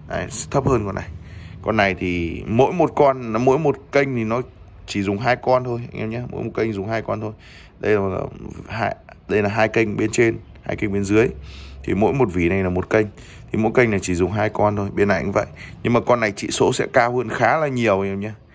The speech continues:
Khá là nhiều, trị số cao hơn khá là nhiều. Đó. Đấy, đơn giản nó chỉ như vậy anh em nhé. Và anh em có thể nhìn thấy kể cả cái, cái cuộn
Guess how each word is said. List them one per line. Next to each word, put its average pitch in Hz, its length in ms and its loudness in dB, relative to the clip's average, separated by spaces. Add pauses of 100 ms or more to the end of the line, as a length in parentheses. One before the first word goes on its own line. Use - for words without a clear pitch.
(280)
Khá 110 160 4
là 131 100 0
nhiều, 98 340 -4
trị - 120 -16
số - 240 -6
cao 101 180 -4
hơn 101 200 -4
khá 104 100 -4
là 117 80 -8
nhiều. 92 200 -6 (680)
Đó. 92 180 4 (560)
Đấy, 131 180 4
đơn 156 200 2
giản 107 220 2
nó 135 140 0
chỉ 110 140 -2
như 123 140 0
vậy 123 200 2
anh 113 120 -4
em 110 120 -2
nhé. 123 120 -4 (120)
Và 107 140 4
anh 110 120 4
em 113 140 -2
có 117 60 -4
thể 101 120 0
nhìn 104 220 -2
thấy 101 180 0
kể 92 160 2
cả 73 260 -2
cái, 107 180 -2 (460)
cái 123 160 -8
cuộn 117 180 0